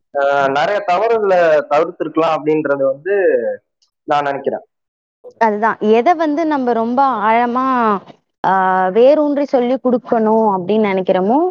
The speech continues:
Speaker 2: அந்த அளவுக்கு சிந்தனை, சிந்திக்கணும், அந்த ரேஷனலிசம் என்ற தாட்டே வந்து ப்ரொவோக் பண்றது கிடையாது. இவங்க அப்படியே மார்க் ஓரியன்டேஷன்,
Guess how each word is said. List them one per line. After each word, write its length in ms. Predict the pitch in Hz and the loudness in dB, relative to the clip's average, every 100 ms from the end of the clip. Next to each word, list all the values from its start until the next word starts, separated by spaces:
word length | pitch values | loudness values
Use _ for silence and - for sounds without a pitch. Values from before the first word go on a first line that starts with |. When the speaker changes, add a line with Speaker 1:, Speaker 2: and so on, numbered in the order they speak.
| - - - | -6 -20 -12
Speaker 2:
அந்த 300 | - 202 202 | -4 0 2
அளவுக்கு 340 | 214 277 330 311 | 2 0 -2 -4
சிந்தனை, 720 | - 302 302 330 349 339 262 - - | 0 4 4 4 2 2 -2 -4 2
சிந்திக்கணும், 920 | 277 294 320 - 285 254 247 220 175 - _ - - | 4 4 2 0 0 2 2 0 -2 -10 _ -6 0
அந்த 260 | 165 214 202 | 0 2 0
ரேஷனலிசம் 840 | 214 226 311 - 339 311 254 311 | 0 0 -4 0 2 4 2 0
என்ற 200 | 311 262 220 | 0 -2 0
தாட்டே 760 | 233 233 262 - 269 240 269 | 2 2 0 0 2 4 2
வந்து 380 | 269 233 240 320 - | 0 0 2 2 4
ப்ரொவோக் 360 | 247 247 285 - | 4 4 2 0
பண்றது 380 | 226 208 220 226 | -2 0 0 0
கிடையாது. 560 | 226 190 190 190 170 - - - - | 0 0 2 2 -2 -6 -14 -14 -2
இவங்க 220 | 220 220 | 2 2
அப்படியே 340 | 208 254 294 | 2 2 2
மார்க் 440 | 311 247 233 233 254 | 2 2 2 2 4
ஓரியன்டேஷன், 760 | 247 233 214 202 190 180 170 | 2 2 -2 -2 -4 0 -2